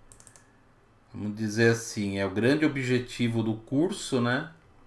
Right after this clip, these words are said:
É, é o que as empresas querem mesmo, que os,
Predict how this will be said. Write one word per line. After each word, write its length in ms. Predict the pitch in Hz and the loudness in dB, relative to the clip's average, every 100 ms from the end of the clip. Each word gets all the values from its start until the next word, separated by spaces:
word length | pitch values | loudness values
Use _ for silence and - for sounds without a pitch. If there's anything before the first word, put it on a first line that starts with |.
| - - - - - - - _ _ _ _ - - _ - - _ _ - - | -20 -20 -20 -20 -20 -20 -20 _ _ _ _ -20 -20 _ -20 -20 _ _ -20 -12
É, 220 | 95 98 95 - | -8 -4 -4 -2
é 100 | 101 | -4
o 60 | |
que 100 | - | 0
as 140 | 107 110 | 0 2
empresas 720 | 113 113 120 123 113 110 - | 0 4 4 4 2 -4 -2
querem 500 | 120 113 139 147 131 | 4 8 8 6 2
mesmo, 500 | 110 113 131 120 113 | 0 2 0 0 -8
que 240 | - 110 | -6 -4
os, 760 | 101 98 95 90 87 - - | -2 -2 -4 -6 -12 -18 -20